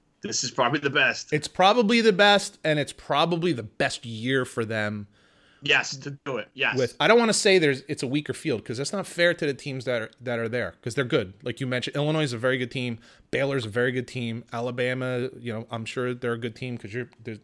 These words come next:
Speaker 2: there's a reason you're putting them there. Um,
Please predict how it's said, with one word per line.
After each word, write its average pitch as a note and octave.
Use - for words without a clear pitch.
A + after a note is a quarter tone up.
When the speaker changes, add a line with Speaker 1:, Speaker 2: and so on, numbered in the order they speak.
Speaker 2:
there's A2+
a A2
reason C#3+
you're C#3
putting B2
them -
there. G2+
Um, G#2+